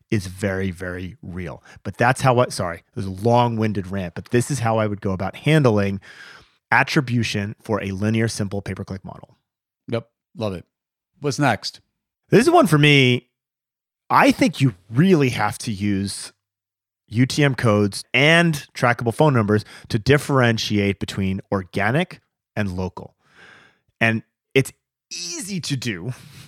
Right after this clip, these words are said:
Speaker 1: with U T M parameters on your, uh, clicks from your G M B profile, now called G B P, <laughs> Google Business Profile, back into your website. And you can use a tracking phone number, which was, like, a no-no for a long time, but that,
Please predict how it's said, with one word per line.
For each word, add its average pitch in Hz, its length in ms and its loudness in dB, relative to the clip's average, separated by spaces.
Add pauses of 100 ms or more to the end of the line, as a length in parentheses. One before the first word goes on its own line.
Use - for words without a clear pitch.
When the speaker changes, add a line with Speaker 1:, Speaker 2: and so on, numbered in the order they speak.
(160)
Speaker 1:
with 107 160 -8
U 120 80 -2
T - 140 -4
M 117 60 -2
parameters 107 600 -2
on 101 300 -2
your, 95 420 -2
uh, 98 100 -6
clicks - 400 -4
from 98 240 -6
your 98 140 -2
G 98 140 -4
M 92 60 -4
B 92 120 -4
profile, 135 580 2 (640)
now 98 160 -4
called 95 180 -6
G 92 200 -10 (180)
B 92 140 -8 (100)
P, 151 480 2 (140)
<laughs> - 160 -10
Google 98 380 -4
Business 147 280 2
Profile, 131 500 2 (480)
back 120 260 2
into 113 180 -6
your 104 80 -6
website. 90 340 -10 (100)
And 120 160 2
you 123 60 -2
can 117 100 -6
use 113 140 -2
a 117 40 -2
tracking 107 400 -4
phone 95 220 -6
number, 85 220 -14
which 95 160 -12
was, 107 160 -4
like, 95 160 -4
a 101 60 -4
no-no 101 360 0
for 101 120 -6
a 95 40 -2
long 90 220 -6
time, 101 180 -6
but 90 120 -10
that, 95 180 -8